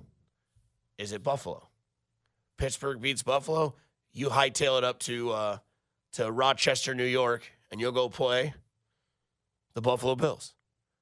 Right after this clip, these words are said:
If somehow, some way Pittsburgh wins,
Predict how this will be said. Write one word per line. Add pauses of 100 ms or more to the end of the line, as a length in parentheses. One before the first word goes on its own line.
(380)
If
somehow,
some
way
Pittsburgh
wins,